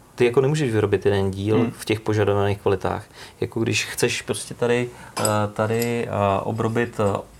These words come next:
Speaker 1: ocelovou nebo, nebo titanovou osu, tak
Speaker 2: Hmm.
Speaker 1: prostě, eh, to musíš dát na, na, na jako moderní obráběcí centrum a tam se většinou jedou jako velký série, takže tam tě s,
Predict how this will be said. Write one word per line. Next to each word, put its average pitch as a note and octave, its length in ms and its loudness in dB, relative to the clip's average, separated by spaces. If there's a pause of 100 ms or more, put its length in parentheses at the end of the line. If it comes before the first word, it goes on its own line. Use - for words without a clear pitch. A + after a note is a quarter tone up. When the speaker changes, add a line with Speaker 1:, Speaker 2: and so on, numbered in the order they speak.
(140)
Speaker 1:
ocelovou A#2 580 4
nebo, A2+ 380 2
nebo A2 260 0
titanovou A2 440 0
osu, A2+ 520 -2
tak A2+ 120 0
Speaker 2:
Hmm. A#2+ 140 -2
Speaker 1:
prostě, A2 420 -4 (640)
eh, G#2 380 2 (480)
to A#2 100 0
musíš A2+ 280 0
dát A#2+ 160 2
na, A#2 120 0 (140)
na, G#2+ 540 2 (340)
na G2+ 680 2
jako A2+ 480 -4
moderní A2+ 880 -2
obráběcí A2+ 680 0
centrum A2+ 600 -4 (600)
a G#2 420 4
tam G#2+ 160 2
se A2+ 140 -2
většinou A2 420 0
jedou A2 220 2
jako A2 220 0
velký A2+ 300 0
série, A2+ 380 2
takže A2+ 260 -2
tam G#2+ 200 0
tě A2 180 0
s, A2 560 0